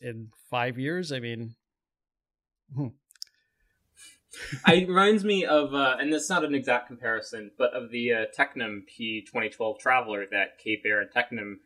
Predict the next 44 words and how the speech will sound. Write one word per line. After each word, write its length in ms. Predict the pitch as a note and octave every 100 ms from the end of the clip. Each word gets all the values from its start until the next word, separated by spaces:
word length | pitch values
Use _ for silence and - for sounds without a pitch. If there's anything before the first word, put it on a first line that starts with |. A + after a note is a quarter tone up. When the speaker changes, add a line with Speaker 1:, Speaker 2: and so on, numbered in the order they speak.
| _ _ _ -
Speaker 2:
developed 460 | A#2 A2+ A2 -
for 120 | - G#2+
the 80 |
nine-seater 500 | G#2+ A#2 C3 B2+ G#2
market. 420 | G2+ G2 - G2 G#2
You 100 | G#2
know, 60 | G#2
that, 420 | B2 B2 B2 A2+ _ _ _ -
uh, 180 | B2+ A2+
you 100 | B2
know, 80 | -
I 20 |
remember 440 | B2+ B2+ A#2 G#2+ - _ - -
talking 320 | - C#3 -
to 80 | B2+
Cape 260 | - A#2+ -
Air 380 | A#2 A2+ A#2 A2 -
for 80 |
years, 680 | A2+ A2+ A#2 A2+ A2+ A2+ G#2
and 260 | G2+ G#2 G2
it's 120 | -
in 120 | G#2+
development, 800 | G2+ A2 A#2 G#2+ A2+ A2 G#2+ G#2+
it's 140 | - -
rolling 260 | G#2+ G#2+
out, 220 | A2+ A2 -
but 120 | B2
it, 140 | C#3+ D3+
it, 200 | E3 D3+
the 80 |
whole 240 | F3 G#3 E3+
process 440 | D3 C3+ A#2+ G#2+
took 180 | - A2
longer 320 | A#2 A2+ A2
than 100 | G#2
anyone 340 | G#2+ A2 G2 F2+
planned, 380 | G#2+ G2 E2+
and 80 | F2+
I, 60 | F2
I 500 | E2+ _ _ _ -
don't 80 | G2+
wanna 140 | G2
put 100 |
a 60 | G2